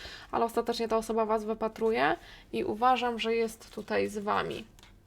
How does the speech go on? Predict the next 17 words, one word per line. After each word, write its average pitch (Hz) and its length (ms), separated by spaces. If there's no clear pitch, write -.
Księżyc. - 560
Tak, 247 280
ona 285 160
będzie 247 260
na 240 120
momencik 226 480
się 214 280
izolować, 214 840
robić 196 280
krok 208 220
wstecz, - 440
ale 208 180
ona 202 240
jest 185 160
tutaj - 260
z - 60
wami. - 400